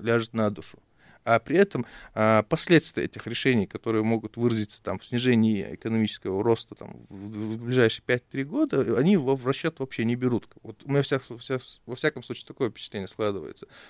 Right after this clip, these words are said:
Вот, ну, нельзя, а, в сложных условиях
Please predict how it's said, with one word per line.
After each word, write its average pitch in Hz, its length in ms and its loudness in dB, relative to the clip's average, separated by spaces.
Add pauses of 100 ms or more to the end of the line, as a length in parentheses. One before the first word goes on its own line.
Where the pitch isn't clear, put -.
Вот, - 160 -10
ну, 139 140 0
нельзя, 151 640 4
а, 98 680 0 (360)
в - 60 -20
сложных 131 420 4
условиях 196 540 -4